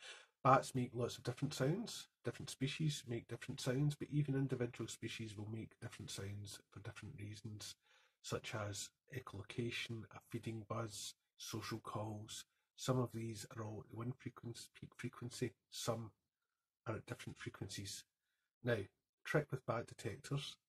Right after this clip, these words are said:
is you'll hear, uh, people say, talk about common pipistrelles are at forty-five kilohertz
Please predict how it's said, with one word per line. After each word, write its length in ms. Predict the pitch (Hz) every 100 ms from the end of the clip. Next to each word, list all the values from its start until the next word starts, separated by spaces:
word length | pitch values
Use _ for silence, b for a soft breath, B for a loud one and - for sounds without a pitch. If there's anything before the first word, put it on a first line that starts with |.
| _ -
is 280 | 117 110 - - _ _ _ _ _ _ _ _
you'll 180 | - 113
hear, 440 | - - 123 117 - _ _ _ _ 127
uh, 100 | 113
people 280 | - - -
say, 340 | - 120 107 101
talk 260 | - 107 -
about 200 | 104 98 - - _ -
common 280 | - 127
pipistrelles 760 | 123 120 107 - 95 101 107 - - -
are 440 | 101 101 101 104 - b b b -
at 100 | - - -
forty-five 500 | 104 - - 107 104
kilohertz 720 | - 101 113 135 160 - -